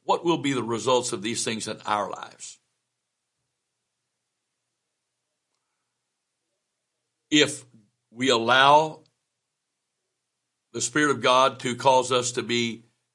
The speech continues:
crucified with Christ, the results will be, our lives will be Christ living in and through us.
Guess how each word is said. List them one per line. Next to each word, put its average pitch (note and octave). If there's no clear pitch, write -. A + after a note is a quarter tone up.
crucified B2+
with A2+
Christ, C3
the B2
results B2
will A#2
be, A#2
our A#2
lives A#2+
will G#2+
be A2+
Christ C3
living A#2+
in A#2+
and A2+
through G2+
us. -